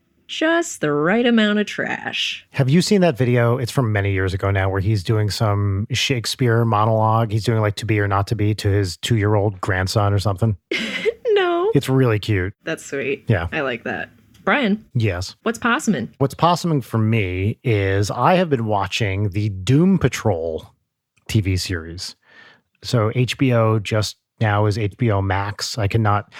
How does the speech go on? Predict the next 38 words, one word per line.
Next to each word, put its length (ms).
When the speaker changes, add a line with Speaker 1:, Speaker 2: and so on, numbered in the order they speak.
Speaker 2:
I 40
still 160
don't 200
understand 360
what 100
the 80
difference 340
is 160
between 340
the 60
various 420
H 160
B 80
O 60
platforms. 680
Speaker 1:
Yeah, 280
th-, 200
it's 300
just 200
confusing. 440
They 100
just 180
want 120
your 80
money. 460
Speaker 2:
Yeah, 380
but 320
H 280
B 100
O 100
Max 440
now 200
has 360
a 40
bunch 300
of 80
other, 380
like, 460